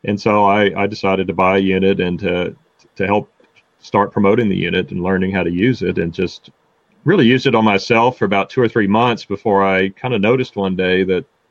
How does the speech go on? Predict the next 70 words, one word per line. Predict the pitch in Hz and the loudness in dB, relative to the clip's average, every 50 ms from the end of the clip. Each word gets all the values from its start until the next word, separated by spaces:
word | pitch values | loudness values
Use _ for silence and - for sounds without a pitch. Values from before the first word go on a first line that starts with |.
| _ _ _ _ _ _ _ - | _ _ _ _ _ _ _ -6
my | 120 127 | -4 -4
energy | 160 208 262 160 - 98 92 | -2 -2 -4 -4 -4 -4 -6
is | 82 - | -4 -4
just | 98 - - - | -6 -8 -6 -8
better | 98 87 87 87 82 82 92 | -8 -6 -6 -6 -6 -6 -2
overall. | 101 98 95 98 95 107 131 120 95 95 | -2 0 0 2 2 2 2 2 2 2
I, | 95 95 95 92 - _ _ _ _ _ _ _ _ _ _ _ - - | 2 2 0 -2 -6 _ _ _ _ _ _ _ _ _ _ _ -6 -4
I | 113 | -4
sing | 107 - - 139 127 | -2 0 0 2 2
in | 120 107 | 2 2
the | 104 104 | 2 4
local | 110 110 107 - 104 95 | 2 2 2 2 0 -2
community | - - 117 107 104 98 95 90 | 0 0 2 2 4 2 2 0
chorus, | - - 165 165 131 104 101 - - | 0 0 2 2 4 2 0 -2 -2
and | 101 | 0
we | 104 107 | 0 2
had | 110 98 | 2 0
a | 92 | -2
concert | - - 113 110 107 101 - - 98 95 95 95 _ _ - - | -2 0 0 0 0 0 0 0 0 0 0 -4 _ _ -8 -4
one | 104 98 95 | -2 -2 -2
night, | 92 90 90 90 95 98 | -2 -2 0 0 0 0
and | 98 87 | 0 0
several | - 113 104 95 101 | 0 0 0 2 0
of | 92 95 | -2 -2
us | - - | -2 -2
went | 95 92 92 | -2 0 0
out | 92 90 87 | 0 0 0
afterwards | 90 95 95 - 95 90 87 87 95 95 - | 0 -2 -2 -4 -6 -4 -2 -2 -2 -4 -6
and | 90 90 | -6 -4
hung | 95 95 90 | -2 -2 0
out. | 90 95 98 98 90 | 0 0 0 0 0
By | 92 95 | -2 -2
the | 95 87 | -2 -2
time | - 107 107 | -2 0 0
I | 104 98 | 0 0
got | 92 | 0
home, | - 135 156 147 - | 0 0 0 0 -2
it | 95 | -6
was | - - - _ | -6 -10 -18 _
three | _ - 113 104 | _ 0 0 0
o'clock | 101 - 107 98 95 - - | 0 0 0 -2 -2 -2 -4
in | - - | -6 -6
the | 90 | -4
morning, | 95 123 170 95 - - - 104 113 98 | -4 -4 -4 -4 -4 -6 -8 -8 -10 -10
and | - 123 - _ _ _ _ _ _ _ _ _ _ _ _ _ - - | -10 -12 -14 _ _ _ _ _ _ _ _ _ _ _ _ _ -6 -2
I | 165 | 0
hadn't | 165 131 113 | 0 2 2
been | 110 104 | 2 2
drinking | 92 - 147 190 208 - 113 101 | 2 2 2 0 2 2 2 2
or | 95 92 | 2 0
anything, | 90 90 - 98 95 101 113 | 0 -2 -2 -2 -2 0 0
but | 110 101 | 0 0
I'm, | 107 110 101 101 98 - - 87 | 0 0 -2 -2 -6 -8 -10 -10
I | 101 | -8
was | 95 95 - - | -8 -8 -4 -2
fifty | 135 117 - 110 | -2 -2 -2 -2
years | 101 95 95 90 82 | 0 0 0 0 0
old | 101 135 165 143 107 | 0 0 0 -2 -4
at | - - | -6 -10
the | 85 | -12
time, | - - 87 87 87 101 104 | -10 -8 -8 -6 -4 -4 -4
and, | 95 95 110 | -4 -4 -4
you | 107 | -2
know, | 92 95 | -4 -4
staying | - - 127 117 113 110 | -2 0 0 2 2 0
up | 101 - | 0 0
till | - 95 | -4 -6
three | - - 120 110 104 101 | -2 0 2 4 4 4
A | 98 95 92 107 | 4 4 4 2
M | 127 135 117 101 98 101 98 | 2 2 2 2 0 0 -4